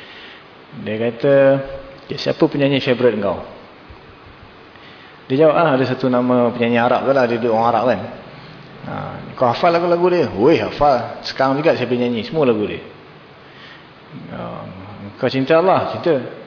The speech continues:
"Berapa banyak kau hafal Quran?" Tu kita diam. Adalah dia kata, "Qul huwallah."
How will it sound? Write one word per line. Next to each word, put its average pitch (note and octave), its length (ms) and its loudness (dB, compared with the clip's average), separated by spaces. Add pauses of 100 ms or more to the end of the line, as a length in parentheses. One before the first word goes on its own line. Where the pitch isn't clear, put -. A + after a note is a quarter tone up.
"Berapa A2+ 160 -4
banyak C3 260 2 (720)
kau B2+ 80 2
hafal C3+ 240 2
Quran?" - 200 0 (960)
Tu - 160 -6
kita A2+ 160 2
diam. F#2+ 220 0 (500)
Adalah D3 320 2
dia D3+ 160 0
kata, D3+ 160 0
"Qul A#2+ 160 -6
huwallah." A2+ 640 4